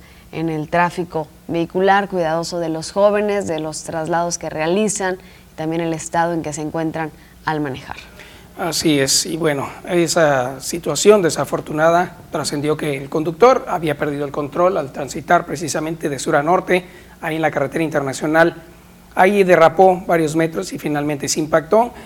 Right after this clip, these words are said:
Speaker 2: Llegaron familiares de las víctimas, acudieron a este sitio donde también dieron parte del reconocimiento de las personas que estaban al interior del vehículo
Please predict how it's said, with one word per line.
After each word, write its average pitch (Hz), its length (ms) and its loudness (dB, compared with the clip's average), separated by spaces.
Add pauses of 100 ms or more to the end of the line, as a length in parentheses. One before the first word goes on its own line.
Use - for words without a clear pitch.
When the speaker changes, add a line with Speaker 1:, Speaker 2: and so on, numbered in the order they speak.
(120)
Speaker 2:
Llegaron 185 320 6
familiares 160 440 2
de 151 80 0
las 139 160 -2
víctimas, 180 640 -2
acudieron 160 440 -2
a - 20 -2
este 147 180 -6
sitio 165 440 2 (380)
donde 143 340 -2
también 156 360 -2
dieron 156 220 -2
parte 151 360 0
del 139 200 -2
reconocimiento 147 720 -2
de 139 80 0
las 135 240 -10
personas 151 420 -2
que 151 140 -2
estaban 147 380 -2
al 143 100 -6
interior 156 340 -4
del 151 140 -4
vehículo 170 460 -2